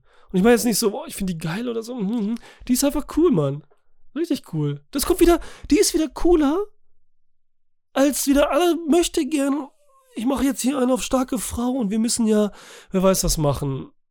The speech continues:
gewollten Kack. Natürlich ist sie ja auch nicht tausendmal dimensional, aber es ist ja, wie gesagt, keine Figur hier. Ist keine. So. Dann haben wir Glenn Powell, der sozusagen so der Hangman, er heißt Hangman,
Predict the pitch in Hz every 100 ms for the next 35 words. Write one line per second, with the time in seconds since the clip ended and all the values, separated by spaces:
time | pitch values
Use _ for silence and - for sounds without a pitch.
0 | _ - 170 147 143 160 131 135 123 -
1 | _ _ _ _ _ _ _ _ _ _
2 | _ _ 165 160 220 208 214 185 180 175
3 | 190 190 196 170 165 151 180 180 147 147
4 | 170 160 156 160 156 165 160 - - 139
5 | 127 127 - _ _ _ _ _ _ _
6 | _ _ - - - 156 - - _ _
7 | _ - - - _ _ _ _ - 170
8 | - - - - - - 147 151 156 147
9 | 156 156 - 156 - - - _ _ _
10 | _ _ - 147 156 135 165 160 151 151
11 | 143 170 185 190 202 240 - 139 135 165
12 | 170 170 185 190